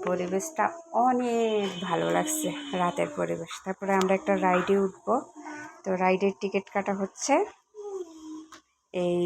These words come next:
যে রাইডের টিকিট কোনটা কত করে। তা আমরা দুইজন উঠবো। এই তো টিকিট কাটার পরে ভিতরে ঢুকে পড়লাম। ভিতরে ঢুকে একটু ভিডিও করে নিলাম আমরা,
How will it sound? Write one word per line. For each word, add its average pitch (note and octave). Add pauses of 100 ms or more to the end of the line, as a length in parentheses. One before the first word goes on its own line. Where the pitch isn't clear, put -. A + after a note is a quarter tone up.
যে F3
রাইডের F3 (100)
টিকিট F#3 (460)
কোনটা F#3+
কত F3+ (120)
করে। F#3+ (1160)
তা G3+
আমরা E3
দুইজন F3+
উঠবো। F#3 (500)
এই F3
তো F3+
টিকিট F3
কাটার F3+
পরে F3+ (460)
ভিতরে F3
ঢুকে F3+
পড়লাম। F#3 (1040)
ভিতরে F3+
ঢুকে F3+
একটু F#3+
ভিডিও F3
করে F3+
নিলাম F#3
আমরা, F#3